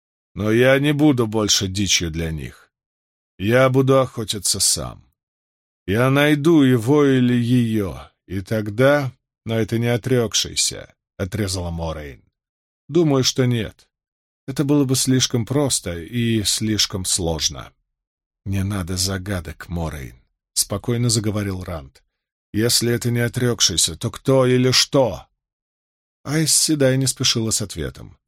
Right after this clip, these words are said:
и было неясно, то ли она в нем не уверена, то ли размышляет, что ей стоит открыть. "Поскольку печати, удерживающие Темного в его узилище, ослабевают", произнесла она наконец,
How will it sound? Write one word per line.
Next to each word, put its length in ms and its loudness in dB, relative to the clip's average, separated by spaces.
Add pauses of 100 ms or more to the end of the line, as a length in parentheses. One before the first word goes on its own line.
(120)
и 80 -2
было 200 2
неясно, 680 -2
то 180 -4
ли 100 2
она 200 0
в 60 -10
нем 180 -2
не 120 -2
уверена, 640 0 (320)
то 200 2
ли 120 2
размышляет, 800 2
что 280 2
ей 200 4
стоит 480 -2
открыть. 600 -8 (1000)
"Поскольку 440 -2
печати, 680 -2
удерживающие 1040 2
Темного 680 0
в 40 -6
его 340 0
узилище, 640 2
ослабевают", 1080 -2 (100)
произнесла 640 -2
она 160 -10
наконец, 720 -6